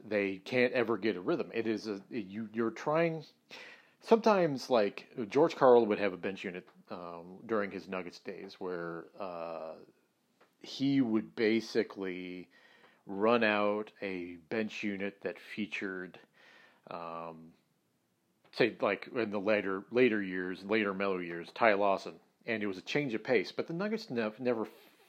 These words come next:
functionally were different. Um, one of the quirks of the Nikola Jokic era is that no one plays like Nikola Jokic.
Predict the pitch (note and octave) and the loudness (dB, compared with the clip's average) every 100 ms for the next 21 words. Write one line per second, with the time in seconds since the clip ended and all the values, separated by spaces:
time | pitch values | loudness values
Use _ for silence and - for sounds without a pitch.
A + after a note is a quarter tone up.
0 | - C3 C#3 - A#2 F2+ F2+ F2 F2+ D2+ | -8 -6 -6 -4 -4 -4 -8 -12 -16 -2
1 | A2 - E2 - - _ _ - - - | -2 -2 -10 -14 -20 _ _ -20 -20 -20
2 | - - - - _ _ G#2 G2 F#2 F#2+ | -20 -20 -20 -20 _ _ -2 0 0 -2
3 | F2+ F2+ - _ _ _ _ _ _ _ | -4 -12 -20 _ _ _ _ _ _ _
4 | A#2+ B2+ D3 D#3 C3 A#2+ A2+ G#2 F#2 - | 0 4 4 4 2 2 4 2 0 -4
5 | - - G#2 D3 C3 - - - - - | -4 -2 0 2 0 -4 -6 -6 -10 -12
6 | - - _ _ _ _ - A2+ G#2+ G2 | -18 -20 _ _ _ _ 2 6 6 4
7 | G#2 A2 G2+ F#2+ G2 - A#2+ G2 F2+ A2 | 2 4 4 2 -2 2 2 2 2 2
8 | D#3 D3 - - F2 D#2 F2+ - A#2+ G#2 | 2 -2 -4 -6 -6 -4 -6 -2 -2 2
9 | A#2 G#2 - - G#2 A2 C#3 D#3 - B2+ | 0 0 -10 -16 -6 -2 -2 -2 -2 -2
10 | C#3+ B2+ C3+ D3 C#3+ D#3 D3+ D3 D#3 D3+ | 0 -2 -6 -6 -8 -8 -6 -4 -4 -4
11 | E3 | -6